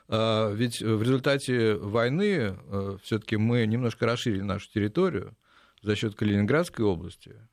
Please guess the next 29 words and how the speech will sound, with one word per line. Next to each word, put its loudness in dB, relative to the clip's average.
и, 4
э, 2
некоторые -2
территории 0
на 0
Дальнем 0
Востоке -6
приобрели. -4
И 0
там 0
стоял 2
вопрос 0
о 0
том, 0
что, -2
допустим, 0
из -4
Калининградской 0
области -4
все -2
немцы 0
выселялись, -2
и 2
на 0
их -2
место 0
необходимо 0
было 2
заселить, -4